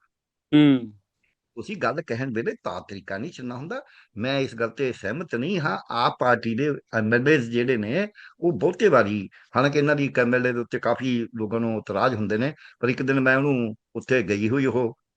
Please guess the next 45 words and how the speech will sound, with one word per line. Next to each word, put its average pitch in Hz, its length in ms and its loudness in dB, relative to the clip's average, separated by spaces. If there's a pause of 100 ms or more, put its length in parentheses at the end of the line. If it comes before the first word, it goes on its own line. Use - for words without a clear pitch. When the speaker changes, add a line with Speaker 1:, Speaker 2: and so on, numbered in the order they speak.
(160)
Speaker 2:
ਬੀਬੀਆਂ 127 340 2
ਉੱਥੇ 127 240 2
ਉਹਦੇ 131 240 0
ਗੌਰ 143 240 0
ਪਈ 120 260 0
ਜਾਣ, 110 280 -2 (320)
ਕਿਸੇ 120 180 0
ਪੁਲ 151 260 0
ਦੇ 143 80 2
ਕੋਲ 123 200 -2
ਖੜੀ 120 260 -4
ਸੀ, 104 160 -6 (720)
ਉਹ - 180 6
Speaker 1:
ਹੂੰ। 131 60 -2
Speaker 2:
ਦੂਜੇ 131 300 4
ਬੰਦੇ 185 400 4 (140)
ਟੋਕਣ 170 400 0
ਕਿਉਂਕਿ 180 220 -2
ਨਾ, 147 160 0 (340)
ਇਹਨਾਂ 151 160 2
ਨੂੰ 131 100 -2
ਬੋਲਣ 107 320 -4
ਦਿਓ। - 120 -18 (760)
Speaker 1:
ਹੂੰ। 147 80 8
Speaker 2:
ਇੰਨੇ 220 200 10
'ਚ 240 100 4
ਉਹ 233 80 10
ਜਿੱਤ 151 160 0
ਗਈ 156 220 -6
ਆਪਦੀ 117 280 2
ਗੱਲ, 120 280 2 (460)
ਵੀ 214 160 0 (260)
ਇਹਨਾਂ 226 220 4
ਨੂੰ 202 120 2
ਬੋਲਣ 214 280 2
ਦਿਓ, 226 100 -2
ਉਹ 285 340 -2
ਨਹੀਂ 311 120 2
ਬੋਲੀ 151 300 0
ਜਮਾਂ 117 200 -2
ਹੀ। 90 60 -12 (760)
Speaker 1:
ਹੂੰ। - 220 6
Speaker 2:
ਆਹ 247 60 4
ਇੱਕ 247 220 -4
ਬੀਬੀ 196 260 -8